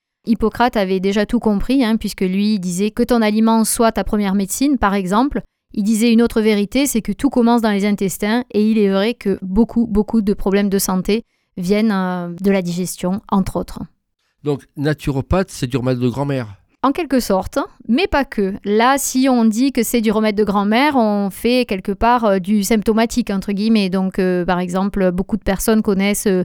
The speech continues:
Speaker 1: la technique avec, euh, l'huile essentielle de menthe poivrée lorsqu'on a un, un mal de tête, par exemple. Mais c'est pas ça, la naturopathie. La naturopathie, elle va aller plus loin, en fait, parce qu'elle va chercher à savoir de quel bois vous êtes fait.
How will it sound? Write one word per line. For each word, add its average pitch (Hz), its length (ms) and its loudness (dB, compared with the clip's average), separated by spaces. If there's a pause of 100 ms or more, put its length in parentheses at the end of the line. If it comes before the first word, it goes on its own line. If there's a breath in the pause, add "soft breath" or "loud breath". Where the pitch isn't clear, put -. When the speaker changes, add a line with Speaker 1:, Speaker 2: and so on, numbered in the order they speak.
(100)
Speaker 1:
la 196 220 0
technique 226 480 2 (100)
avec, 196 440 -2
euh, 190 180 0
l'huile 220 220 2
essentielle 202 480 -2
de 190 80 -2
menthe 196 180 -2
poivrée 202 540 0
lorsqu'on 202 360 0
a 196 60 2
un, 185 380 0
un 190 120 0
mal 185 140 2
de 180 100 0
tête, 247 280 -2
par 190 180 -2
exemple. 196 500 -2 (600)
Mais 269 240 4
c'est 277 180 -2
pas 277 220 0
ça, 254 220 0
la 202 100 0
naturopathie. 190 640 -2
La 190 100 -2
naturopathie, 226 680 0
elle 269 120 2
va 202 120 4
aller 214 240 0
plus 294 340 2
loin, 247 320 2
en 202 140 0
fait, 233 260 -2
parce 226 220 -2
qu'elle 214 220 -2
va 226 240 2
chercher 262 460 -2
à 226 120 0
savoir 233 460 0
de 214 100 0
quel 220 200 0
bois 226 220 0
vous 226 180 -2
êtes 214 140 -2
fait. 226 220 -4